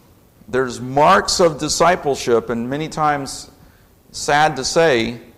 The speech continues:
there are people who are making decisions for Christ, but they're not becoming true disciples. What did Jesus say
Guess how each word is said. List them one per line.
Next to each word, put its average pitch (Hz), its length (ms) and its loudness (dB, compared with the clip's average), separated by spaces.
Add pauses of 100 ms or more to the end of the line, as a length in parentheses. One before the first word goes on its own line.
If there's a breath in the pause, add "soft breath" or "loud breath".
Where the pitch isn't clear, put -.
(160)
there 127 160 0
are 120 300 4
people 165 460 -4
who 139 140 -4
are 117 120 4
making 135 540 -6
decisions 143 1200 -4 (320 soft breath)
for 123 140 2
Christ, 113 580 -4
but 127 160 -4
they're 127 140 -2
not 127 320 -2
becoming 117 500 -6
true 120 720 -6
disciples. 107 920 -6 (520 soft breath)
What 135 220 2
did 196 180 -2
Jesus 175 480 -4
say 117 480 2